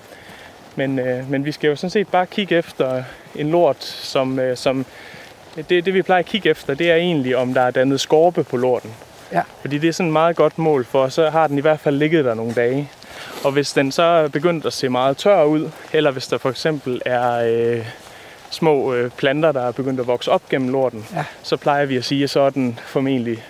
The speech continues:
Speaker 1: for gammel. Så det er sådan, sådan de kriterier, vi kigger efter.
Speaker 2: Der ligger en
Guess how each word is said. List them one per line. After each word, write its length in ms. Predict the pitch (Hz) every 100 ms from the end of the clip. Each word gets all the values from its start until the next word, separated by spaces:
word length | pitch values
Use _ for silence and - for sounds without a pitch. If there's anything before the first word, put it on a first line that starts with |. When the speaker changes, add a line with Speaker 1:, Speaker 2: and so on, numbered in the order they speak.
| -
Speaker 1:
for 120 | 127
gammel. 320 | 113 107 117 110 - - - - - -
Så 60 |
det 80 | 143
er 40 | 151
sådan, 340 | 175 151 135
sådan 300 | - - 151 135
de 80 | 151
kriterier, 500 | - - 156 123 113
vi 100 | 120
kigger 280 | 143 135
efter. 260 | 120 - 107 - - - - - -
Speaker 2:
Der 60 | 175
ligger 200 | 196
en 120 | 226